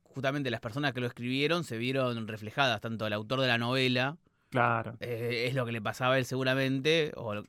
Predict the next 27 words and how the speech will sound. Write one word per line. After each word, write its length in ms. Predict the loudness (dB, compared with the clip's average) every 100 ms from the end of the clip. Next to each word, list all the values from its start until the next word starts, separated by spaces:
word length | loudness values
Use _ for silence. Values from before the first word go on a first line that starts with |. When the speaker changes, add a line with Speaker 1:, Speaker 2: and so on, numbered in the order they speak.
| _
Speaker 1:
y 100 | -10
lo 120 | -6 0
mismo 320 | 0 2 0
con 180 | 0 -2
los 180 | -6
autores 440 | -6 -4 -2 0 0
de 140 | -2
quinientos 300 | -2 -4 -2
días 140 | -4 -4
con 160 | 0
ella. 280 | 0 -2 -10 _ _ _ _ _ _ _ _ _ _
Que, 560 | -4 -2 0 -2 -4 -4
bueno, 280 | 0 0 -2 _ _ _ _ _ _ _ _ _ _ -2
vamos 200 | 0 2
a 20 |
tener 120 | 2
un, 140 | 2 -2 _ -12
si 160 | -2
no 80 | 4
las 120 | 6
vieron 220 | 6 8 8
Speaker 2:
Contá, 280 | 8 8 2
contá 240 | 2 4
de 100 | 4
qué 120 | 6 4
es 140 | 2
al-, 180 | -4